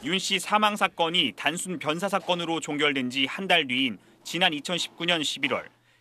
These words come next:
이은혜와 조연수는 서울의 한 변호사 사무실을 찾아갑니다.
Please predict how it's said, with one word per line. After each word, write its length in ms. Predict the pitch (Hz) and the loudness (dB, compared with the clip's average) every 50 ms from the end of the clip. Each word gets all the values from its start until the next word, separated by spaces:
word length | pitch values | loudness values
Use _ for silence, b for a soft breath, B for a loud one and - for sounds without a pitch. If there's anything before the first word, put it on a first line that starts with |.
| b b | b b
이은혜와 560 | - 151 175 185 180 170 165 170 170 165 156 | 0 0 2 4 4 4 4 4 4 4 2
조연수는 760 | 135 - 160 156 160 160 156 147 - 143 156 151 127 98 82 - | 0 -2 -2 0 0 0 0 -2 -4 -2 -2 -2 -2 -4 -6 -10
서울의 440 | - - - 208 196 196 196 180 | -10 -4 -2 0 2 2 2 2
한 200 | 165 185 190 160 | 2 0 -2 -4
변호사 400 | 131 - 123 135 170 185 180 196 | -4 -4 -2 -2 -2 0 -2 -2
사무실을 460 | 175 151 147 131 113 - - 95 98 92 | -2 -2 -2 -4 -4 -6 -8 -8 -8 -8
찾아갑니다. 680 | - - 156 165 143 120 104 87 85 - 80 - - | -8 -6 -2 -2 0 -2 -2 -4 -8 -12 -12 -12 -14